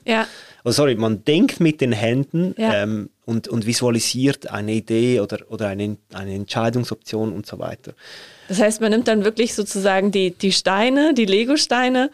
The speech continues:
Speaker 1: und fängt dann an, darüber zu bauen, äh, ja, wie sich das anfühlt oder über die, über die Entscheidungsfrage und, und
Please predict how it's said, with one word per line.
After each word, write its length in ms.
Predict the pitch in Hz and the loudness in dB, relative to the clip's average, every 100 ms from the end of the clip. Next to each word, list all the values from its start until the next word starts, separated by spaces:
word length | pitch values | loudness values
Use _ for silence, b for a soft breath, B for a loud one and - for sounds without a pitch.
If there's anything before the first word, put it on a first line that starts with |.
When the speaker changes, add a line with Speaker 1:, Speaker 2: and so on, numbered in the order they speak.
| B B B | B B B
Speaker 1:
und 140 | 208 | -2
fängt 340 | 214 220 254 - | 2 2 0 0
dann 220 | 214 233 | 0 0
an, 340 | - 214 226 | 0 0 2
darüber 400 | 214 196 202 190 | 2 0 2 0
zu 180 | 185 202 175 | 0 -2 0
bauen, 480 | 180 196 220 220 B B B - - | 2 4 4 2 B B B -20 -10
äh, 160 | - - 196 | -8 -8 -4
ja, 260 | 202 170 170 | 0 2 2
wie 100 | 208 | 2
sich 160 | 220 | 2
das 160 | 208 190 | 0 0
anfühlt 540 | 202 233 - 220 208 | 0 0 2 4 4
oder 260 | 190 190 175 | 4 4 4
über 160 | 190 | 2
die, 260 | 180 190 160 | 2 2 2
über 180 | 185 185 | 2 2
die 120 | 175 | 2
Entscheidungsfrage 1120 | 180 185 190 185 180 - - 180 170 170 175 | 0 2 2 4 2 0 -2 0 2 4 2
und, 220 | 175 175 - | 2 0 0
und 400 | 180 185 202 | -2 -2 -6